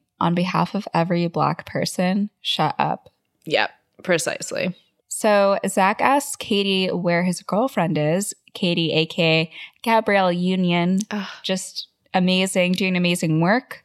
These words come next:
Speaker 2: Mm-hmm.
Speaker 1: And she's like, "Um, why?" Like, very evasive. And he's like, "Because I haven't heard from her since you guys left for Daytona."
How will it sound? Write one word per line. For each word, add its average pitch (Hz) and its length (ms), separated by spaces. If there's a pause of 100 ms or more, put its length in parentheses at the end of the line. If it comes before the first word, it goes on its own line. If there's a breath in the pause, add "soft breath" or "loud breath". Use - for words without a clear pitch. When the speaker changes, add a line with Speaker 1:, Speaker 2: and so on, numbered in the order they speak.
Speaker 2:
Mm-hmm. 190 360 (200)
Speaker 1:
And 175 560 (300)
she's - 400
like, 175 460
"Um, 185 500
why?" 180 720
Like, 160 400 (640)
very 190 380
evasive. 160 680 (460 loud breath)
And 175 420 (300)
he's 180 260
like, 160 280
"Because 175 260
I 170 100
haven't 175 500
heard 151 300
from 196 160
her 202 220
since 170 360
you 165 80
guys 160 280
left 160 180
for 165 100
Daytona." 160 720